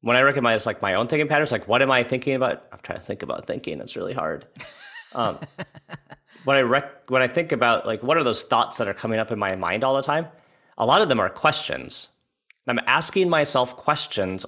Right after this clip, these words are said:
Speaker 1: all the time.
Speaker 2: Hmm.
Speaker 1: Right?
Speaker 2: Yeah, that's
Speaker 1: Like,
Speaker 2: interesting.
Speaker 1: um, and so my brain, like, is constantly asking questions and trying to answer questions
Speaker 2: Hmm.
Speaker 1: i-, in my head.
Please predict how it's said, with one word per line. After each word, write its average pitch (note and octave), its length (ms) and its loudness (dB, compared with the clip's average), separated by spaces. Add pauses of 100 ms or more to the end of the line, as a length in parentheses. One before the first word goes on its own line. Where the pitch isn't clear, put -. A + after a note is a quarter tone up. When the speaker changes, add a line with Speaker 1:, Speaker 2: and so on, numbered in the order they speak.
(140)
Speaker 1:
all A2+ 360 2
the G2+ 100 -4
time. - 580 -2
Speaker 2:
Hmm. G#3 300 -6 (1040)
Speaker 1:
Right? G#2 400 0 (140)
Speaker 2:
Yeah, G3 320 -8 (300)
that's - 180 -14 (180)
Speaker 1:
Like, B2 220 2
Speaker 2:
interesting. A#3+ 240 -12 (800)
Speaker 1:
um, G2 320 0 (920)
and C#3 120 2
so D#3+ 100 4
my C3+ 140 4
brain, A#2+ 680 2 (580)
like, A2+ 440 0
is A2 240 -2
constantly C#3 480 0
asking B2+ 300 0
questions C3 360 0
and A2+ 100 -2
trying A2+ 180 2
to A2 100 0
answer G#2 260 -4
questions F#2 640 -2 (960)
Speaker 2:
Hmm. F#3 120 -8
Speaker 1:
i-, - 60 -14 (420)
in A#2+ 100 -2
my G2+ 100 2
head. F2+ 400 0